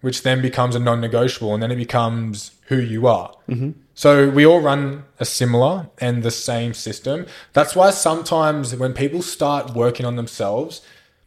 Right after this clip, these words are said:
Speaker 1: I just have my fingers crossed going, "Please just see it through. Just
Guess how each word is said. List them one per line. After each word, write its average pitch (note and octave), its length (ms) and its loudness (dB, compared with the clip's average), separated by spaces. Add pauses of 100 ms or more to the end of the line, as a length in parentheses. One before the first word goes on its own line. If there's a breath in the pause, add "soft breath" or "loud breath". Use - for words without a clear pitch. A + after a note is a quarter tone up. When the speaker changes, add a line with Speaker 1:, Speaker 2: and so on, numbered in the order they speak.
(120)
Speaker 1:
I C3+ 120 4
just C#3 160 0
have D#3 160 2
my D#3+ 120 2
fingers C#3 420 -4
crossed - 720 -2
going, A#2+ 300 -2
"Please C3 460 -4
just - 360 -4
see A#2+ 240 -4
it A2+ 120 -12
through. F#2+ 360 -10 (500)
Just E3 320 2